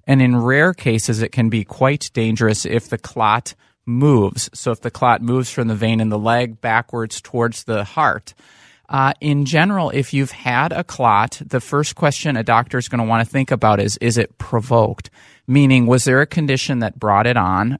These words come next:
For example, if someone was immobile for a period of time and their leg was in an old-fashioned cast and traction, then once they're out of the cast, they're not gonna be at any risk of that clot coming back.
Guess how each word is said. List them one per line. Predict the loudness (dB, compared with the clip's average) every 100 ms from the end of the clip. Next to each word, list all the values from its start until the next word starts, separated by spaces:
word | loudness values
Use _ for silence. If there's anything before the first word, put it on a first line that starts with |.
| -10
For | -4 -2
example, | 0 2 2 2 -2
if | -2
someone | 0 0 2 2
was | 2 -2
immobile | -2 0 4 4 4 2
for | 2 0
a | 2
period | 2 4 2
of | 0
time | 0 2 2
and | -2
their | -2 -2
leg | 0 0 0
was | -2 0
in | -2 -2
an | -2
old-fashioned | -2 -4 -2 -2 -2 -6 -6
cast | -2 -2 -2 -6
and | -12 -6
traction, | 0 0 -2 -8 -8 -10 -16 -20 -20 -20 -4
then | 0 0 -2
once | -2 -2 -2
they're | 0
out | 2 0
of |
the | -2
cast, | -6 -6 -2 -2 -4 -10 _ _ -8
they're | -4
not | 0 -2
gonna | -2 -4
be | -2
at | -2 -2
any | -2 0
risk | 0 -2 -4
of | -2
that | -2 -4
clot | -2 0 0 -2
coming | -6 -4 -4
back. | -2 -2 -4 -14